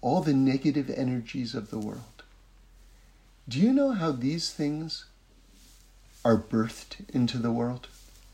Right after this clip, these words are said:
So, so now listen. Let's take a step, a couple of steps back now, okay? I can look at myself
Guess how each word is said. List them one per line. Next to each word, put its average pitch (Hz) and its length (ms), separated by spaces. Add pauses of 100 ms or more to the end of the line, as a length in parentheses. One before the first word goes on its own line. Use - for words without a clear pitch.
(1800)
So, 113 500 (1500)
so - 200
now 143 180
listen. 147 440 (2000)
Let's 135 200
take - 200
a 123 60
step, 135 300
a - 100
couple - 240
of 120 80
steps - 340
back 98 400
now, - 200 (500)
okay? 127 280 (1300)
I 151 140
can 240 220
look 214 200
at 175 80
myself 127 640